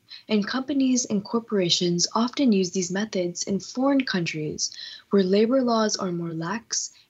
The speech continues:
and less regulated, mainly in South America, Asia, and Africa, in addition to the now more popular subtle cases in the U S.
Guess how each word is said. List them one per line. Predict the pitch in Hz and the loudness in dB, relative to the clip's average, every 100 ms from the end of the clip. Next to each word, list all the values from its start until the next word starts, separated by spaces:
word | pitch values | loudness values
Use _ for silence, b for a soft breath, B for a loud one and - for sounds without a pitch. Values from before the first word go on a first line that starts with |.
| - | 0
and | 220 247 | 2 2
less | 220 196 - | 2 0 -2
regulated, | 180 160 160 175 - - - _ _ _ - | -6 -10 -14 -16 -18 -20 -20 _ _ _ -2
mainly | 196 190 175 | 2 2 0
in | 165 | -2
South | 156 165 160 | -6 -8 -6
America, | 170 220 226 226 226 226 - _ _ _ | 0 0 0 0 -2 -4 -10 _ _ _
Asia, | 196 196 185 190 180 185 - _ _ | 4 4 4 0 -4 -10 -16 _ _
and | 226 269 240 | -2 0 0
Africa, | 185 165 170 160 156 160 - _ _ _ | -4 -6 -12 -16 -16 -18 -20 _ _ _
in | - 302 | 0 2
addition | 262 285 - 277 | 2 0 0 -2
to | 254 | -2
the | 220 202 | -2 -2
now | 196 202 214 226 226 _ | -2 -2 -2 -6 -10 _
more | 208 202 233 | -2 0 0
popular | 233 262 262 185 165 160 170 b b b | -4 -6 -2 -4 -4 -8 -12 b b b
subtle | - - 240 226 | -4 0 2 2
cases | 220 180 170 175 165 | 0 -2 -2 -4 -4
in | 175 | -4
the | 165 | -4
U | 151 151 | -4 -8
S. | 143 - - - | -10 -10 -6 -6